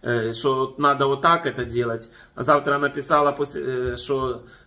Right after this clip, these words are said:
не такие таблетки, надо вот так правильно, э, принимать таблетки. А сегодня она пишет, что она, виниры не делает, это плохо, я буду на ее мнение ориентироваться. Нет, естественно, она врача-стоматолога, само собой. Витамин С правильно в рот положил?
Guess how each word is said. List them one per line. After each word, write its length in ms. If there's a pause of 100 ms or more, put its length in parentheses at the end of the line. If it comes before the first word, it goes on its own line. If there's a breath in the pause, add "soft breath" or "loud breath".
(100)
не 180
такие 360
таблетки, 500
надо 300
вот 140
так 240
правильно, 480
э, 760
принимать 460
таблетки. 440
А 140
сегодня 300
она 140
пишет, 320
что 140
она, 200
виниры 380
не 160
делает, 340
это 100
плохо, 320
я 140
буду 220
на 80
ее 200
мнение 340
ориентироваться. 640
Нет, 220
естественно, 520
она 120
врача-стоматолога, 880
само 240
собой. 180 (1300)
Витамин 400
С 120
правильно 340
в 80
рот 180
положил? 380